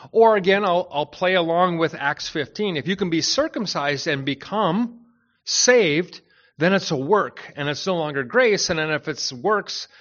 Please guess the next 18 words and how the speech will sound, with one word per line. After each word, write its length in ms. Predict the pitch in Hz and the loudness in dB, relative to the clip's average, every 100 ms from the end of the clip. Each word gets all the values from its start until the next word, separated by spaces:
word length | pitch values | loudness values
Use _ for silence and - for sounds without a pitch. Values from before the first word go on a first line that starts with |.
| - - | -20 -6
and 160 | 143 | -4
if 260 | 143 143 127 | -4 -4 -6
it's 140 | 117 | -8
works-based, 640 | 131 226 254 156 151 156 - | -2 0 0 -2 -2 -2 -2
then 100 | 151 | -4
it's 180 | 143 - | -6 -6
not 160 | 147 | -6
grace, 280 | 135 185 - | -4 -4 -4
and 80 | 147 | -6
then 100 | 147 | -6
you're 80 | 143 | -6
not 220 | 135 - | -6 -4
saved. 440 | - 208 101 _ _ _ _ _ | -4 -4 -10 _ _ _ _ _
That's, 380 | 196 190 - 131 | 2 2 0 -2
that's 260 | 151 170 | 0 0
what 140 | 190 180 | 0 -4
they 100 | 160 | -4
solved. 540 | - 233 160 - - | -4 -4 -6 -10 -18